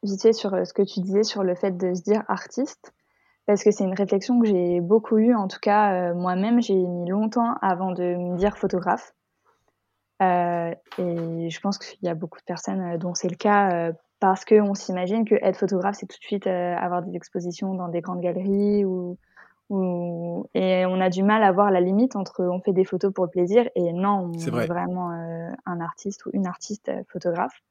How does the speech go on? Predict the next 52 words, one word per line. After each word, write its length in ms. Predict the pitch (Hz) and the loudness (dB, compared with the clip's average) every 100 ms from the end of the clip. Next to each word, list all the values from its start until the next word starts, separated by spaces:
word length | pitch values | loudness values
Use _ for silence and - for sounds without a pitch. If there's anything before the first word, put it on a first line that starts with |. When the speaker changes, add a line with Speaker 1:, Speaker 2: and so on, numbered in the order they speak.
| _ _ _ _ _ _ _ _ _ _ _ | _ _ _ _ _ _ _ _ _ _ _
Speaker 1:
Et 240 | 208 190 180 | 6 6 4
du 140 | 175 | 0
coup, 320 | - - 254 | -8 -2 0
euh, 260 | 214 175 170 | 2 0 0
ouais, 180 | 175 185 | 2 4
voilà, 220 | 180 175 | 4 2
je 60 | 180 | 0
voulais 100 | 180 | 2
juste 200 | 214 220 | 2 2
partager 360 | 214 196 196 | 0 2 2
ça, 240 | 196 220 220 | 2 0 0
le 240 | 190 185 | -2 -2
fait 200 | 214 220 | -2 -2
que 440 | - 185 170 170 - _ _ - | -4 -4 -2 -6 -10 _ _ 2
c'est 100 | 190 | 2
venu 320 | 190 202 220 | 4 4 2
vraiment, 500 | 214 208 214 226 208 | 2 2 2 0 -2
euh, 340 | 180 175 175 175 | -4 -4 -6 -6
très 380 | - - - 214 | -12 -6 0 2
progressivement 760 | 208 202 196 185 - 190 220 233 | 2 0 0 -2 -2 -2 0 0
et 120 | 214 | 0
on 60 | 180 | 0
va 100 | 170 | 0
dire 100 | 208 | -2
Speaker 2:
Ouais. 60 | |
Speaker 1:
que 60 | 208 | -2
ça 80 | 190 | -4
fait 160 | 180 | -4
seulement 400 | 175 190 185 190 | -4 -4 -4 -2
deux 280 | 185 202 202 | 0 2 4
ans 140 | 226 220 | 2 2
que 220 | 202 190 | 2 2
j'ose 260 | 202 214 | 4 2
me 120 | 202 185 | 2 -2
dire 180 | 190 - | -4 -4
photographe, 440 | 180 185 226 233 | -4 0 2 2
alors 240 | 202 170 - | -2 -4 -6
qu'au 80 | |
Speaker 2:
Ouais. 100 | 180 | -6
Speaker 1:
final, 220 | 110 196 214 | -4 -4 -4
j'ai 140 | 196 | -4
fait 100 | 185 | -6
ma 140 | 180 170 | -6 -6
première 320 | - 185 175 | -6 -6 -6
exposition 600 | 170 - 180 170 - 202 | -8 -8 -6 -6 -6 -4
il 40 | |
y 40 | 190 | -4
a 80 | 190 | -6
quatre 260 | 175 - | -8 -6
ans. 160 | 185 233 _ _ _ _ _ _ _ _ - | -6 -6 _ _ _ _ _ _ _ _ -4
Et, 240 | 175 175 | 0 0
euh... 760 | 165 160 160 160 160 160 160 | -2 -4 -6 -6 -8 -8 -8